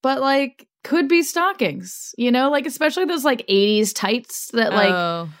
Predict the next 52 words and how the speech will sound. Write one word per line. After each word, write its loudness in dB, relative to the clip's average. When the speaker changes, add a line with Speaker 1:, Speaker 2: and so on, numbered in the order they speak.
Speaker 1:
we'd 2
wear 2
under, 0
I, 2
I 0
say 0
we, 2
I 2
was -4
three. 2
I 0
wasn't, -6
like, -6
working -6
out. -4
Um, -2
Speaker 2:
<laughs> -18
Speaker 1:
but 0
I 2
did 0
wear 2
a 2
lot 4
of -4
leotards. -2
You -2
know, 4
you 0
wear, 2
like, 0
a 0
Speaker 2:
Yeah. 0
Speaker 1:
leotard 0
and -2
there's, 2
like, 0
the 0
shiny, -2
the -6
glossy. -2
Speaker 2:
Oh, -2
Speaker 1:
You -2
Speaker 2:
yeah. 4
Speaker 1:
know? 0
Those, -4
Speaker 2:
And 2
Speaker 1:
like, 0
pa-, -2
that 2
kind 0
of 2
Speaker 2:
spandex. -4